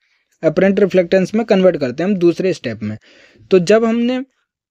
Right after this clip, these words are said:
पहले स्टेप में डिजिटल वैल्यूज को कन्वर्ट कर लिया उसके स्पेक्ट्रल रेडियंस के हिसाब से, दूसरे में हमने क्या किया कि स्पेक्ट्रल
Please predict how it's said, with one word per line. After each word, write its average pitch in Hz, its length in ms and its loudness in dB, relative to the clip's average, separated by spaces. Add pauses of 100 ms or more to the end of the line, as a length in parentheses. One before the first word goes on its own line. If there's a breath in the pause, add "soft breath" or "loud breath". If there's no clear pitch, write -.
(120)
पहले 190 260 4
स्टेप 220 220 -4
में 226 200 -4
डिजिटल 208 320 -2
वैल्यूज 214 340 -2
को 214 140 0
कन्वर्ट 208 340 0
कर 208 100 2
लिया 220 200 4
उसके - 360 -4
स्पेक्ट्रल 202 420 -2
रेडियंस 180 340 2
के - 80 2
हिसाब 208 240 0
से, 220 160 -2
दूसरे 175 400 0
में 214 140 0
हमने 208 300 0
क्या 208 140 0
किया 214 240 0
कि 240 200 -4
स्पेक्ट्रल 214 520 0